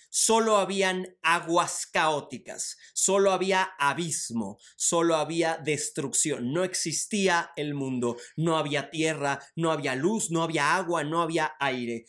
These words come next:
Solo existía una pareja universal que eran Nun y Naunet. Y en ese principio, en ese origen cósmico ctónico, es decir,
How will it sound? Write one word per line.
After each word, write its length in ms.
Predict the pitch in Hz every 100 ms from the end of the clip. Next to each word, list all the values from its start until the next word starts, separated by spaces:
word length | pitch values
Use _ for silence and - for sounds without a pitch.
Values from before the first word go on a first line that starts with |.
| -
Solo 320 | - 214 220
existía 720 | 214 - 170 - 214 202 202 -
una 340 | 190 202 196 -
pareja 500 | 156 175 180 180 180
universal 760 | 151 151 135 131 180 170 175 - _ 180
que 100 | 180
eran 320 | 175 175 175
Nun 540 | 147 226 240 233 220 _ _ _
y 120 | 160 160
Naunet. 640 | 180 190 180 143 120 - - - _ 170 -
Y 140 | 175 208
en 60 | 294
ese 200 | 330 320
principio, 800 | 233 196 190 - 240 - 180
en 80 | 175
ese 240 | 208 226 208
origen 440 | 185 202 220 196
cósmico 720 | 214 214 214 190 - 143 139 _
ctónico, 800 | - - 302 277 190 175 180 190 - -
es 240 | 170 180 180
decir, 400 | 170 180 185